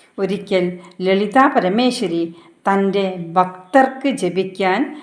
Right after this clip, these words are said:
നാമം രചിക്കാൻ ആവശ്യപ്പെടുകയാണ്. തൻ്റെ സാന്നിധ്യം എപ്പോഴും ഭക്തർക്ക് അറിയാൻ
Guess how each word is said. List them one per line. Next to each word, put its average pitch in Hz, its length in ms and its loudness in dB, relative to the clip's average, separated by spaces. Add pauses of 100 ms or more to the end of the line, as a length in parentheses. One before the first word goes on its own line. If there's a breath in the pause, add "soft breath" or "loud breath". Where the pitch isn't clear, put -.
(280 loud breath)
നാമം 208 400 4
രചിക്കാൻ 190 580 -4
ആവശ്യപ്പെടുകയാണ്. 156 1120 -2 (460 soft breath)
തൻ്റെ 180 320 0
സാന്നിധ്യം 208 800 -2
എപ്പോഴും 190 720 0
ഭക്തർക്ക് 185 720 0
അറിയാൻ 185 680 0